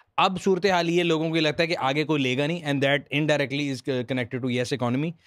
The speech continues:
मुझे लगता है कि लोगों के पास जो है बाइंग पावर कम हो गई, तो मैं गाड़ी बुक ही नहीं करा रहा। जब मैं बुक ही नहीं करा रहा, तो वो आर्टिफिशियल डिमांड जो क्रिएट हुई थी, वो ख़त्म हो गई हुई है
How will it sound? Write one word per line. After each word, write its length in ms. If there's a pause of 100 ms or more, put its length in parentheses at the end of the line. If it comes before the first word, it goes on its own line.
(140)
मुझे 200
लगता 220
है 60
कि 80
लोगों 180
के 60
पास 160
जो 340
है 260
बाइंग 440
पावर 240
कम 160
हो 120
गई, 180
तो 100
मैं 160
गाड़ी 180
बुक 200
ही 60
नहीं 100
करा 180
रहा। 100
जब 120
मैं 140
बुक 160
ही 60
नहीं 100
करा 160
रहा, 100
तो 100
वो 60
आर्टिफिशियल 420
डिमांड 300
जो 80
क्रिएट 240
हुई 80
थी, 60
वो 60
ख़त्म 240
हो 80
गई 160
हुई 100
है 140